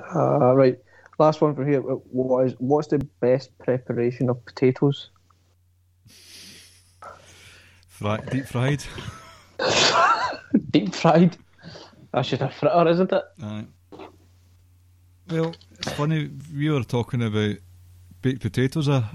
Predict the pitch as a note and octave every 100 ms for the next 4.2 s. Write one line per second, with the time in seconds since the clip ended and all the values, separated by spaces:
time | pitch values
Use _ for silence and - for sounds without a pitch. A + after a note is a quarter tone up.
0 | - A#2+ - C3+ - C#3 C3 C#3+ C#3 C3
1 | A#2 A#2 C3+ D#3 D#3+ - - - - -
2 | - - - - - - - - - -
3 | - - - G#3+ A3+ - E3+ F#3+ F3 E3+
4 | D#3+ F3